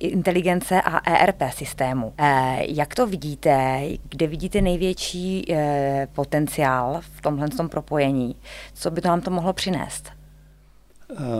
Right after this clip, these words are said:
Speaker 2: no, vlastně použití umělé inteligence v E R P softwarech, eh, tam je několik aplikací, které jsou úplně zjevný.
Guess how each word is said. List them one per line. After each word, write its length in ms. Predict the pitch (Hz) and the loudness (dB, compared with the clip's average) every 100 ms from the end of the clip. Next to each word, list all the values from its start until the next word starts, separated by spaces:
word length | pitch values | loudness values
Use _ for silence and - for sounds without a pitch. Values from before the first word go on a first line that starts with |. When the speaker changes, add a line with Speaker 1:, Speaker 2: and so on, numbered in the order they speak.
| 185 - | -4 -4
Speaker 2:
no, 200 | 123 123 | 0 2
vlastně 440 | 123 117 - 156 151 | 4 4 6 6 6
použití 520 | 120 113 120 120 151 | 4 2 0 2 2
umělé 260 | 120 127 135 | 4 4 2
inteligence 680 | 127 123 120 127 123 139 | 2 2 2 2 2 2
v 60 | 135 | 2
E 180 | - 113 | 2 4
R 160 | 104 | 4
P 180 | 117 139 | 2 0
softwarech, 920 | - 113 - 123 123 127 135 - - | 2 -2 4 6 8 8 6 2 -4
eh, 360 | 117 117 113 110 - | 0 2 2 0 0
tam 180 | 127 135 | 4 8
je 100 | 147 | 8
několik 520 | 127 - 139 143 - | 6 6 4 4 2
aplikací, 600 | - 123 127 123 - 123 | 0 0 2 2 2 0
které 220 | - 120 | -2 -2
jsou 260 | 113 - 117 | -2 0 0
úplně 380 | - - 127 127 | 0 0 2 4
zjevný. 400 | 113 98 95 | 4 2 0